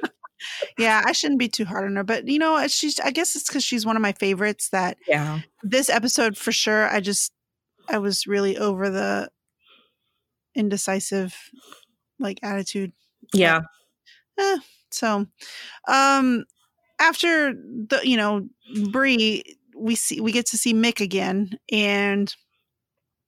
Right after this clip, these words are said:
Speaker 1: basically with Mick, he is going to be, he is indi-, he has been indicted. Uh, the concrete guy, or Paul, I prefer concrete guy, but we'll call him Paul, um,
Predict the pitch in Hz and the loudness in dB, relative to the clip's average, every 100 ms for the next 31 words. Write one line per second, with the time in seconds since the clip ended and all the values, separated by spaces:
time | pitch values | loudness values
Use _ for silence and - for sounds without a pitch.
0 | _ - - - 339 440 - 330 277 247 | _ -14 -12 -2 0 0 0 0 0 2
1 | 262 240 - - 269 311 269 - 233 233 | 2 2 0 -2 0 2 0 -2 -2 0
2 | 214 208 220 214 220 262 220 226 233 202 | 0 0 0 -2 -2 -2 0 0 0 0
3 | 202 202 202 208 247 240 233 220 190 208 | 0 0 -2 -2 -2 0 2 0 0 -2
4 | 202 196 202 196 - - - - - - | 0 0 0 -2 -4 -10 -18 -20 -20 -20
5 | - - - 208 208 202 202 269 269 269 | -20 -6 0 2 2 2 2 2 2 0
6 | 226 220 208 214 262 - 233 208 - _ | 2 4 4 4 2 -2 -6 -6 -12 _
7 | _ - 208 - 233 202 196 233 _ _ | _ -4 -4 0 2 4 2 -2 _ _
8 | _ - 214 - - - 202 196 202 196 | _ -6 -6 -4 -6 -2 -2 -2 -4 -2
9 | 190 196 202 202 202 202 226 185 190 - | -2 -2 -4 -2 -2 0 -2 -4 -4 -10
10 | - - - - _ - 220 208 208 208 | -20 -20 -20 -20 _ -4 0 2 2 0
11 | 202 | -2